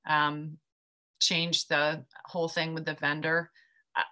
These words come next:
I don't know if that's an acceptable solution or would even work, but it is, is that possible? Um, and then my second question is, um, you mentioned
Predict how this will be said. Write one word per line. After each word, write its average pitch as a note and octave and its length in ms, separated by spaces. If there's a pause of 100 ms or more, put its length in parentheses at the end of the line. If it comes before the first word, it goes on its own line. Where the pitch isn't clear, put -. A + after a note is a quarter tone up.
I F3 80
don't F3+ 120
know E3+ 120
if E3 100
that's - 480
an E3+ 120
acceptable D#3 800
solution E3 640
or D3 420
would E3 240
even D3+ 340
work, D3 380 (120)
but C#3+ 240 (400)
it - 480
is, E3 220 (400)
is D#3 220
that D3+ 320 (140)
possible? G#3+ 680 (560)
Um, E3+ 380 (160)
and F#3 180
then F3+ 180
my D#3+ 260
second F3+ 560
question D#3 540
is, D3+ 440 (100)
um, D3 320
you F3 200
mentioned D#3+ 720